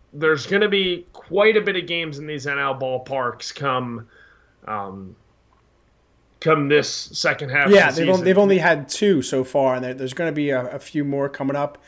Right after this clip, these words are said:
Speaker 2: Um, and I think it's just, and look, I, if he proves that he can handle the field, like, it, it, I, obviously the past few years are, are, are what they are, but this is a guy that played the field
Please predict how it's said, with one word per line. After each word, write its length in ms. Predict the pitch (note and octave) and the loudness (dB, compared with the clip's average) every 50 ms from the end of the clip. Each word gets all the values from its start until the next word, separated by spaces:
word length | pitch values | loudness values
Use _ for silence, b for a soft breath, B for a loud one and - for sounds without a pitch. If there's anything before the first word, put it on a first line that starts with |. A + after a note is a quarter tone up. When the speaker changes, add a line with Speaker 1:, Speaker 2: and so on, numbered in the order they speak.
| b b b b b b b b - | b b b b b b b b -8
Speaker 2:
Um, 200 | C3+ C#3 C#3+ E3+ | -6 -4 -2 -2
and 120 | E3+ G3 | 0 2
I 200 | G#3+ A3 A3 G#3 | 4 6 6 6
think 140 | G3+ A3+ G#3+ | 6 4 2
it's 100 | G#3 - | -2 0
just, 140 | C4 - - | 0 0 2
and 220 | G#3+ C4 C#4+ D4 | 2 2 2 2
look, 140 | F4 D#4+ A3+ E3+ - | 2 0 0 0 0
I, 240 | - F#3 F#3+ F#3+ - - b b b b b b | 2 2 2 0 -2 -12 b b b b b b
if 160 | - F3 - | -4 -4 0
he 160 | - C#4 D4 | 2 2 2
proves 440 | C#4+ - - - G#3+ G#3+ G#3+ F#3+ F3+ | 2 0 0 2 4 6 6 4 2
that 80 | F3 D3 | 0 -2
he 100 | E3+ E3+ | -2 -2
can 120 | F#3+ E3 | -2 -2
handle 340 | C3 C#3+ D#3 D#3+ D#3+ D3+ C#3+ | -2 0 0 0 0 0 -2
the 60 | C#3 | -4
field, 340 | - - D#3 C#3+ C#3 B2 A#2+ | -4 -2 0 0 0 0 0
like, 220 | B2 B2 - - b b b b b b b b b b | -2 -4 -6 -8 b b b b b b b b b b
it, 180 | G3 G#3 G3+ G3 | 6 6 8 8
it, 400 | G#3 G3+ G3+ G3 F#3 F3 - - | 6 6 6 4 2 2 2 2
I, 20 | |
obviously 340 | D#3 F#3 G3+ G3+ G3 - G3 | 4 4 4 4 2 2 0
the 60 | E3+ | 0
past 300 | - F3 E3+ D#3+ - - | 2 4 4 4 2 2
few 120 | - E3+ | -2 -4
years 380 | D#3+ D#3 D#3 D3+ D3+ D3 C#3 C#3+ | -2 -2 0 0 0 0 -2 -2
are, 260 | C#3+ C3+ C3 C3 C3 | -2 0 0 0 0
are, 360 | - C#3+ C#3+ C#3+ C#3+ C#3 C3+ | 0 0 2 2 2 0 -2
are 220 | C3+ C#3 D3 D3 C#3+ | -2 0 2 2 2
what 120 | C#3+ C#3 | 0 0
they 160 | C#3 C3 C3 | -2 -2 -2
are, 300 | B2+ A#2+ A#2 A2+ A2 - b b b b b b _ | -2 -2 -2 -4 -6 -8 b b b b b b _
but 160 | - D3+ E3 | -2 0 0
this 100 | A3 A#3+ | 0 0
is 60 | A#3 | 0
a 40 | A3+ | 2
guy 160 | G#3 G#3+ G3+ F3+ | 4 6 6 6
that 100 | C#3+ - | 4 2
played 220 | - F#3+ F3+ E3 | 0 0 0 0
the 80 | D3+ C3 | 0 -2
field 340 | - - E3 D#3 C#3+ C3+ | -4 -2 0 0 0 -2